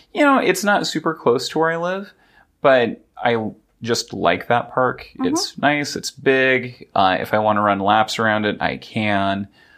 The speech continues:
Speaker 1: But I actually did use this, though.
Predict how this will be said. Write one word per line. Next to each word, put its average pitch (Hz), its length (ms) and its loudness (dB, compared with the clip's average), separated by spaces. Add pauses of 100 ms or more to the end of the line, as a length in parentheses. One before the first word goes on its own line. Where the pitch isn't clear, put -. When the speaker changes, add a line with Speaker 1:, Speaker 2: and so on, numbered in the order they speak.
(520)
Speaker 1:
But 180 340 0
I 139 60 0
actually 143 360 -4
did 139 220 -2
use 135 260 -2
this, 135 200 -8
though. - 260 -6